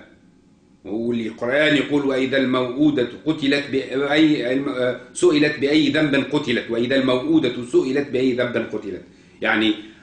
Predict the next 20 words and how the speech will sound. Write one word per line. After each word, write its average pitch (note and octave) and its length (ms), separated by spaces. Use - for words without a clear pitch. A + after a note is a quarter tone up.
عبد C#3+ 260
المطلب C#3 600
كان D#3 400
يتكلم C3+ 580
ويقول: C3 320
ما C#3+ 180
تدفنوش D#3+ 520
الموؤودة، C#3 420
وكما D3 240
قلت D3+ 200
لكم C#3 180
يعني B2 140
الموؤودة C#3 400
هي C#3 140
حالات C3 440
خاصة B2+ 420
ما A2+ 180
هيش B2+ 300
عامة، A#2 580
فهمت؟ A2+ 480